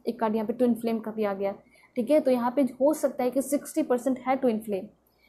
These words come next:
ठीक है, अब मैं आपको बताऊंगी कि क्या intention आपका है, आप अपने person को लेकर क्या सोचते हो, क्या feel करते हो।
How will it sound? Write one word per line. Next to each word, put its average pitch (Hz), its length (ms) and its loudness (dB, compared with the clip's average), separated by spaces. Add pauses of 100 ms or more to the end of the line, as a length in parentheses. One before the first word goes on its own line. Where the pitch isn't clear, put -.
(200)
ठीक 233 120 -6
है, 330 100 2
अब - 220 -2
मैं 269 100 2
आपको 269 180 2
बताऊंगी 247 440 2
कि 269 120 2
क्या 277 280 2
intention 254 480 0
आपका 208 360 -4
है, 208 160 -6 (340)
आप 254 120 4
अपने 277 220 4
person 254 320 0
को 240 100 0
लेकर 208 240 0
क्या 214 140 -2
सोचते 220 420 -4
हो, 247 260 -4 (120)
क्या 240 100 0
feel 233 260 0
करते 208 300 -2
हो। 233 200 -4